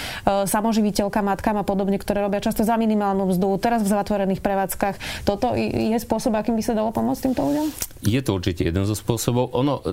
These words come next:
Speaker 2: te-, ten, tie helikopterové peniaze, e, k-, e, ako sa im hovorí, e, v Amerike ich použili, e, z-, ich mohli použiť a aj museli použiť z viacerých dôvodov. Ten prvý dôvod je, že v Amerike nemajú taký adresný,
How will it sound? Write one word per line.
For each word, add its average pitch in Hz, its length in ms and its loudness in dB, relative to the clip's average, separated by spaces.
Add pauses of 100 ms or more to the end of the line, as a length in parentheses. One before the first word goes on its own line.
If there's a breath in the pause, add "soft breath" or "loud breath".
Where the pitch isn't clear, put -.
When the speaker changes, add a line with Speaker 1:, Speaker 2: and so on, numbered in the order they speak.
Speaker 2:
te-, 120 240 2
ten, 110 240 2
tie - 240 0
helikopterové 101 560 0
peniaze, 87 560 0
e, - 80 -8
k-, - 400 -6
e, 85 320 0
ako 90 80 -2
sa 92 160 0
im 85 80 2
hovorí, 92 400 0
e, - 0 - (960 loud breath)
v 85 80 -2
Amerike 120 400 0
ich - 80 -10
použili, 104 480 0
e, 90 480 -2
z-, - 160 -8
ich 90 80 0
mohli 110 320 2
použiť 92 720 -2
a 85 160 -2
aj 92 80 0
museli 104 400 0
použiť 80 240 -4
z 76 80 -2
viacerých 85 400 -2
dôvodov. 80 320 -4
Ten 78 80 -2
prvý 120 240 -2
dôvod 117 320 -2
je, 101 160 0
že 98 140 -4
v 98 80 -2
Amerike 101 340 -2
nemajú 95 400 0
taký 90 320 -2 (400)
adresný, 95 480 -2